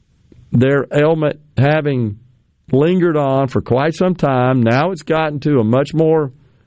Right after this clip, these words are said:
critical stage, cost a whole lot more to treat it, to deal with it, often results in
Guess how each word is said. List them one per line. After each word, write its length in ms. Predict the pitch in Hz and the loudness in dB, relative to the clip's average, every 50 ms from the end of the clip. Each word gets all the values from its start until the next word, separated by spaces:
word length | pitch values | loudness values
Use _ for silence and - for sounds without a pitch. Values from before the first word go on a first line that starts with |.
| _ - | _ -8
critical 540 | - - 165 175 180 170 147 - 151 135 127 | -2 0 2 2 2 0 0 0 0 -2 -2
stage, 800 | - - - - 156 139 123 117 117 120 151 165 160 - - _ _ _ _ _ _ _ _ - | -2 -6 -4 -2 -2 0 0 0 0 0 -2 -4 -6 -10 -14 _ _ _ _ _ _ _ _ -6
cost 340 | - - 143 135 123 - - | -2 -2 -2 -2 -2 -4 -4
a 80 | 113 104 | -4 -4
whole 560 | - - - - 214 247 254 262 269 247 226 | -6 -8 -4 -2 -2 0 0 0 0 0 0
lot 220 | 208 190 170 - | 0 -2 -4 -2
more 460 | 135 139 143 147 147 147 139 127 120 - _ _ _ _ _ _ _ _ _ _ _ _ _ _ _ _ _ _ _ _ _ - - | 0 0 0 2 0 0 -2 -4 -6 -10 _ _ _ _ _ _ _ _ _ _ _ _ _ _ _ _ _ _ _ _ _ -4 -4
to 100 | 151 - | -4 -2
treat 380 | - - 160 170 190 208 156 | -2 -2 0 0 0 0 0
it, 180 | 139 139 139 - | -2 -4 -4 -4
to 80 | - 117 | -4 -4
deal 380 | 110 104 127 156 190 220 196 | -2 0 0 0 0 0 -2
with 240 | 151 131 127 135 147 | -2 -2 -2 -2 -2
it, 100 | 180 - - _ - | -4 -6 -6 _ -4
often 640 | - 147 165 220 240 - 170 156 160 180 180 180 - _ _ _ _ _ _ _ _ _ _ _ _ - | -2 -2 0 -2 -2 -2 -2 0 0 0 -2 -2 -6 _ _ _ _ _ _ _ _ _ _ _ _ -2
results 640 | 110 131 143 147 131 147 156 170 185 196 160 - 170 | 0 0 0 2 0 0 0 0 -2 -4 -4 -2 0
in 360 | 170 165 160 147 143 - | 0 2 0 0 -2 -6